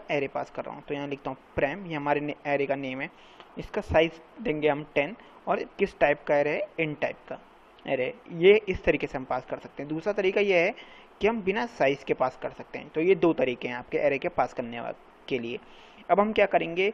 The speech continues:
एक array लेंगे, उसमें जितनी values होंगी उनको calculate करके उनका average calculate करने वाले हैं। तो यहाँ पर सबसे पहले तो हम एक array define करते हैं। तो यहाँ पर लिखते हैं where, एक हमने एक array लिया, उसका name दिया मैंने b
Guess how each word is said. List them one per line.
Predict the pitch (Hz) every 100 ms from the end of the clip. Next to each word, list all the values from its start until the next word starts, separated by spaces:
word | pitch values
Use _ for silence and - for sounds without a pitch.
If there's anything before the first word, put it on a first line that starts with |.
| - - - -
एक | 190 196 - - - - - - - -
array | 156 175
लेंगे, | 170 170 208 - - -
उसमें | - - 202
जितनी | 165 180 190
values | 170 160 165
होंगी | 147 147 269 - - - - -
उनको | 170 175
calculate | - 151 147 156 160
करके | 131 175
उनका | 185 - 160
average | 143 143 -
calculate | 127 - 123 120
करने | 131 120
वाले | 117 -
हैं। | - - - -
तो |
यहाँ | 151 156
पर | 160 175
सबसे | 165 -
पहले | 165 170
तो | 170
हम | 180 -
एक | 165
array | 147 139 202
define | 139 147 151
करते | 151 139
हैं। | - - - -
तो | 143
यहाँ | 147
पर | 147
लिखते | 143 - 143
हैं | 143
where, | 143 139 151 - - - -
एक | 147 143
हमने | 143 143
एक | 143
array | 147 147
लिया, | 139 143 -
उसका | 151 - 147
name | 143 139
दिया | 139
मैंने | 135 135 131
b | 135 143